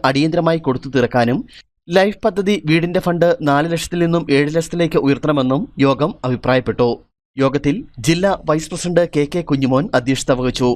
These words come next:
ജില്ലാ സെക്രട്ടറി വി എസ് ശശി സ്വാഗതം ആശംസിച്ചു. പി കെ പ്രസാദ്, രാജീവ് രാജു, സുഭാഷ് കൂട്ടാർ തുടങ്ങിയവർ സംസാരിച്ചു.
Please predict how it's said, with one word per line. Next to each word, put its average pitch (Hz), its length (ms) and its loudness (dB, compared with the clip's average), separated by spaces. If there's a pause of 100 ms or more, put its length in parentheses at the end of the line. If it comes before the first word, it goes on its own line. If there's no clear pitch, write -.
(500)
ജില്ലാ 139 200 4 (100)
സെക്രട്ടറി 151 320 0 (140)
വി 139 80 2 (100)
എസ് - 140 -2
ശശി 131 280 2 (220)
സ്വാഗതം 135 400 0 (120)
ആശംസിച്ചു. 123 460 0 (680)
പി 143 80 2 (100)
കെ 143 160 2
പ്രസാദ്, 131 420 0 (240)
രാജീവ് 135 420 0
രാജു, 123 280 2 (200)
സുഭാഷ് 160 440 0
കൂട്ടാർ 147 320 0
തുടങ്ങിയവർ 123 420 0
സംസാരിച്ചു. 123 500 0